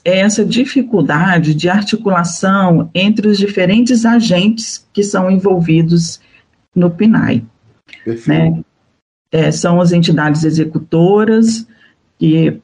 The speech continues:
Speaker 1: podem ser prefeituras, ou então secretarias, é, de educação, ou então os próprios institutos federais,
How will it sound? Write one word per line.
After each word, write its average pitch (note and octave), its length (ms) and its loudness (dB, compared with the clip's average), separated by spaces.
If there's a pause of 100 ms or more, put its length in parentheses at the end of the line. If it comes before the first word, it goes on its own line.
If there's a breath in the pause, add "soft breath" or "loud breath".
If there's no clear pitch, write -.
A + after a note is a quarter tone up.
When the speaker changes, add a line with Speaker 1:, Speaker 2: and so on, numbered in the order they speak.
Speaker 1:
podem E3 340 2
ser D#3+ 260 0
prefeituras, F3 1120 2
ou D#3 140 2
então D#3 240 0
secretarias, D3+ 1000 -2 (320 soft breath)
é, C#3+ 300 2
de D#3+ 120 -2
educação, G3 1080 0 (180 loud breath)
ou E3+ 120 -2
então F#3 320 0
os G#3 180 -2
próprios C4 760 0
institutos F#3+ 680 -2
federais, - 800 -4